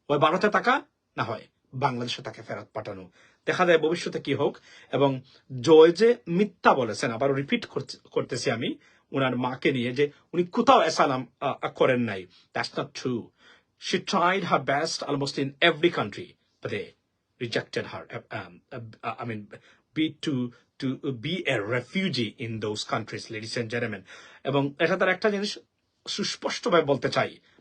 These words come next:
নতুন প্রজন্মের রাজনীতিবিদ যারা আছেন, আপনার সময় আপনি যদি অ্যাবিউজ করেন, abuse of power,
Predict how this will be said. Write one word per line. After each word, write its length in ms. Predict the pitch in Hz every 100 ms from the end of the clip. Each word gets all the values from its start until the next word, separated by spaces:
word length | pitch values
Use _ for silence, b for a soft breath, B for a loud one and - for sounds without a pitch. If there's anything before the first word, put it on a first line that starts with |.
| b
নতুন 280 | 139 185 143
প্রজন্মের 460 | 160 139 131 131
রাজনীতিবিদ 500 | 120 113 117 127 117
যারা 180 | 113 104
আছেন, 340 | 101 113 90 - _ _ _ _ _ _ _ _ _ _ _ _ _ _ _ _ -
আপনার 220 | - 214
সময় 340 | - 196 196 226
আপনি 180 | 165 202
যদি 160 | 202 208
অ্যাবিউজ 400 | 185 180 208 -
করেন, 380 | - 135 98 95 -
abuse 260 | 151 180
of 280 | 165 - -
power, 280 | 143 120